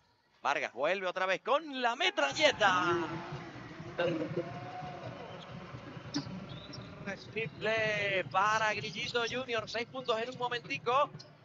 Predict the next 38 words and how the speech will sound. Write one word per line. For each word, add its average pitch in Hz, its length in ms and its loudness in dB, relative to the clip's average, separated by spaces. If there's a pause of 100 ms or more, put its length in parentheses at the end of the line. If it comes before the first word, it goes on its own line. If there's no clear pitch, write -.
(340)
Recuerde 180 300 0
que 175 60 2
estamos 202 280 2
a 190 60 0
nombre 208 200 2
de 202 100 2
Benetrans 220 680 2
Tours. 196 800 0
Nuestros 151 240 -8
amigos 202 260 -2
de 180 60 0
Benetrans 202 580 0
Tours. 277 540 -6 (1300)
Por 107 120 -10
supuesto, 185 540 -4 (680)
¿qué 202 140 0
te 220 80 0
ofrecen 175 440 0
Benetrans 165 400 -2
Tours? 214 200 -6
Ya 196 80 2
le 180 80 4
vamos 147 240 2
a 131 60 -2
decir 170 180 -4
mientras 160 220 -4
Omar 160 200 2
Márquez 170 460 -2
lanza 214 500 2
con 269 320 4
la 202 140 6
metralleta 226 480 2
el 190 180 0
triple. 247 380 -2
Tres 185 1080 -2 (300)
para 175 400 6
Omar 190 200 2
Márquez. 202 460 0